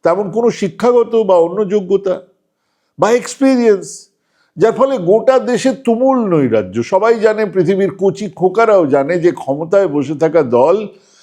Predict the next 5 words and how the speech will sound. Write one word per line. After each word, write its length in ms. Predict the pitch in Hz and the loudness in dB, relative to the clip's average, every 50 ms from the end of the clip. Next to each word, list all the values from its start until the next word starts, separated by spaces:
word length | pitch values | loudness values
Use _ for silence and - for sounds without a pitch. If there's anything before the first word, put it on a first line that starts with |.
| _ _ _ - | _ _ _ -6
মানুষটার 560 | 127 135 160 180 202 170 160 - 220 208 180 | -2 -2 -2 -2 -2 -4 -2 0 0 2 2
অর্ডার 420 | 151 147 156 160 170 208 208 175 | 2 2 0 2 2 2 2 2
মেনেই 420 | 143 127 135 156 180 220 247 262 185 | 0 -2 -2 -2 0 0 -2 -2 -4
পুলিশ 460 | - 220 202 196 190 147 - - - | -6 -6 -4 -2 -2 -2 -4 -6 -4
চলে। 280 | 120 104 87 80 78 | -2 -2 -2 -4 -10